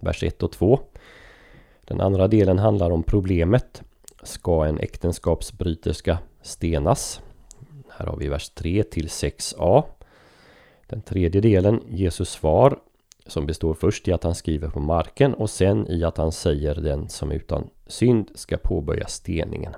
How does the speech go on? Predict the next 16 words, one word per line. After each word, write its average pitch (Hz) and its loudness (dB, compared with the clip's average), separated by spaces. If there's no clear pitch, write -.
<clears throat> 101 2
Det 82 0
här 82 0
får 78 -2
vi 80 -6
i - -6
åtta - -4
sex - -8
b 131 4
till 78 -4
och 80 -4
med 76 -4
vers 78 -10
nio. 82 2
Och 113 0
den 117 4